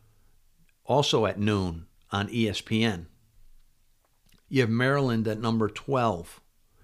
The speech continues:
Indiana at noon also, E S P N two. And by the way, B Y U,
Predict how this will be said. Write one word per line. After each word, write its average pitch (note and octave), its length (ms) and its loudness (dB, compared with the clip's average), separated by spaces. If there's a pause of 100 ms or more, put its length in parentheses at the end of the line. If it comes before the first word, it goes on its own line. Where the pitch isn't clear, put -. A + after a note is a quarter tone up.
(140)
Indiana A2+ 640 -2 (1300)
at A2 200 0
noon A2+ 280 2
also, A2 500 -2
E G#2 140 0
S F#2+ 120 -4
P G#2 180 -6
N F#2+ 160 -4
two. F2 300 -4 (480)
And A2 220 -2
by D#3+ 220 2
the C#3 100 2
way, G#2+ 460 0 (960)
B E3 180 2
Y D3 240 4
U, G#2+ 600 4